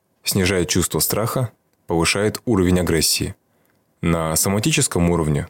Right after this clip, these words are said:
то есть на уровне тела, под действием норадреналина учащается сердцебиение и повышается давление. Норадреналин — это любимый медиатор увлеченных экстремальными видами спорта,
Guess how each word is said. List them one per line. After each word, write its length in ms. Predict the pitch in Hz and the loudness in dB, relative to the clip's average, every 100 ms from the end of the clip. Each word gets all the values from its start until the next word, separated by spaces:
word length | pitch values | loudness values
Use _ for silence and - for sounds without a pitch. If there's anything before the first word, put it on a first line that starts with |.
| _ - | _ -4
то 100 | 76 | -2
есть 180 | 71 | -2
на 120 | - 78 | 0 0
уровне 320 | 78 82 90 | 2 2 2
тела, 360 | 95 76 71 - _ _ _ _ _ | 2 0 -2 -6 _ _ _ _ _
под 160 | - 90 | -6 -2
действием 400 | 92 90 - 85 | 0 0 0 0
норадреналина 760 | 90 85 78 90 95 139 104 - | 2 0 2 2 2 2 0 -2
учащается 560 | - 107 - 107 - 87 | -2 0 0 0 0 0
сердцебиение 840 | - - 76 80 82 104 127 - - | 0 -2 0 2 4 4 2 0 -4
и 80 | |
повышается 600 | 101 101 87 - 76 - 78 | -2 2 2 0 -2 0 0
давление. 520 | 85 80 76 73 - _ _ _ _ _ _ _ _ _ - | 2 2 2 -2 -8 _ _ _ _ _ _ _ _ _ -4
Норадреналин — 760 | 90 95 85 92 98 127 135 - | -2 0 0 2 2 2 0 -4
это 280 | 92 - 80 | -8 -4 0
любимый 600 | 90 101 104 80 73 - _ | 2 2 2 2 0 -4 _
медиатор 540 | 85 78 90 127 120 - | -2 0 0 0 -4 -6
увлеченных 640 | 151 95 87 - 98 85 - | -4 0 0 2 0 0 -4
экстремальными 580 | - 98 90 82 78 78 | -4 0 0 2 0 0
видами 300 | 82 80 76 | 0 0 0
спорта, 560 | - 98 113 120 107 | -2 -2 -2 -2 -6